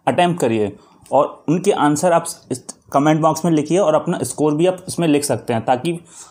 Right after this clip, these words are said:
आपको पता चले आपका स्कोर क्या, और बाकी और जो स्टूडेंट हैं वो भी ये सब कर सकते हैं। और जो इंपॉर्टेंट जो एमसीक्यूज़ होते हैं ना, आप उनको नोट डाउन कर सकते हैं। बाक-, उसके नोट डाउन करने के बाद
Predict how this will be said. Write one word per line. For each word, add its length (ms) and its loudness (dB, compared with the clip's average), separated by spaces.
आपको 300 0
पता 160 2
चले 260 2
आपका 260 0
स्कोर 280 -2
क्या, 200 2
और 100 4
बाकी 560 0
और 200 2
जो 200 4
स्टूडेंट 380 0
हैं 80 -2
वो 220 2
भी 120 0
ये 140 2
सब 220 -4
कर 100 4
सकते 300 0
हैं। 60 -8
और 160 2
जो 140 2
इंपॉर्टेंट 540 0
जो 80 -2
एमसीक्यूज़ 600 -2
होते 240 -2
हैं 80 -2
ना, 140 -2
आप 220 2
उनको 260 2
नोट 280 2
डाउन 220 2
कर 160 0
सकते 340 -4
हैं। 140 0
बाक-, 240 2
उसके 320 -2
नोट 160 2
डाउन 140 4
करने 300 2
के 80 0
बाद 300 0